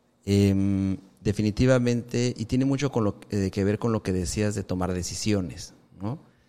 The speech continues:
Eh, definitivamente cuando, cuando yo recuerdo, eh, esas decisiones difíciles que había que tomar,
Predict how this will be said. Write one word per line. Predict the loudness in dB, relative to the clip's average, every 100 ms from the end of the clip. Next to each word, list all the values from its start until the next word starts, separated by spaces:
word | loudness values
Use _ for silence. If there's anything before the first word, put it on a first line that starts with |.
| _ _ _ _ -8
Eh, | -4 -2 -2 -4 -10 _ _ _ _ _ -20 -4
definitivamente | -2 0 2 4 4 4 2 0
cuando, | 0 0 0 0 0 -2 -14 -10
cuando | -4 -4 -2 -2 -2 -2 -2 -2 -4 -8 -16 _ -6
yo | -2
recuerdo, | 0 0 4 6 8 6 2 0 -14 -20 _ _ _ _ _ _
eh, | -8 -4 0 -2
esas | -4 -4 0 0
decisiones | -2 -6 -2 0 0 -2
difíciles | -8 -4 0 0 0 0 0 0
que | 0
había | -2 -2
que | -2
tomar, | -4 -2 0 0 -2